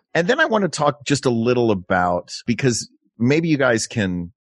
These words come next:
I know none of us are professional, uh, psychiatrists or psychologists, but, you know, all of these things in horror, all these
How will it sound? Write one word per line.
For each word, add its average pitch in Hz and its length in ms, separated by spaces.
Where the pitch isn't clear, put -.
I 107 180
know 123 160
none 135 200
of 127 80
us 123 160
are 107 100
professional, 95 760
uh, 85 340
psychiatrists 101 920
or 85 80
psychologists, 87 960
but, 123 300
you 139 140
know, 123 100
all 147 260
of 151 80
these 131 160
things 123 300
in 107 60
horror, 107 360
all 131 140
these 92 280